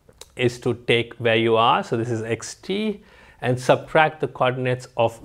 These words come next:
where your, uh, instantaneous center of rotation is. So this gives us xt minus xicc.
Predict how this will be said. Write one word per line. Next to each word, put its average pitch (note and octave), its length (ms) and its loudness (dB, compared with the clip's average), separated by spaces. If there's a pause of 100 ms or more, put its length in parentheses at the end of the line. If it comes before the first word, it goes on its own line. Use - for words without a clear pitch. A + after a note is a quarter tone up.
(120)
where A#2 200 4
your, A2 540 2 (280)
uh, A#2+ 60 -6
instantaneous A#2+ 600 0
center A#2+ 360 -4
of - 200 -10
rotation A2+ 460 -4
is. F3 200 -4
So A#2 440 0
this A#2 240 -2
gives A#2 260 -2
us A2+ 400 0
xt A2+ 380 -6
minus G#2+ 380 -6
xicc. A#2+ 1080 -4